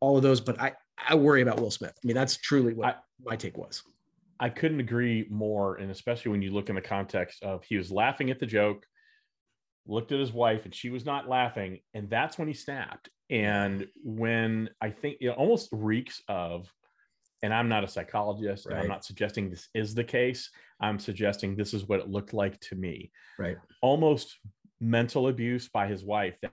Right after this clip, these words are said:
Speaker 2: that he was conditioned, "I better do something or the hell I'm gonna pay when I get home for laughing at a
Speaker 1: Mm.
Speaker 2: joke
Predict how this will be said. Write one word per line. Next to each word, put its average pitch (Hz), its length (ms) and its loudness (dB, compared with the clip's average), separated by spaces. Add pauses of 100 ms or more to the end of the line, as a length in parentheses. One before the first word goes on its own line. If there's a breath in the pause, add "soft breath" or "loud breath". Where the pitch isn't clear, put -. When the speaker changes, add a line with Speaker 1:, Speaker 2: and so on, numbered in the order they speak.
Speaker 2:
that 95 100 -12
he 117 200 -4
was 107 220 -2
conditioned, 95 720 -4
"I 113 120 0
better 104 240 2
do 98 280 -4
something 131 480 -4
or 107 200 0
the 92 100 -2
hell 123 300 2
I'm 131 180 0
gonna 120 180 0
pay 120 200 -4
when 113 140 -2
I 107 80 -2
get 101 200 -8
home 113 220 -4
for 90 240 -6
laughing 95 540 -2 (520)
at 104 120 0
a 98 40 -2
Speaker 1:
Mm. 104 60 -4
Speaker 2:
joke 107 440 2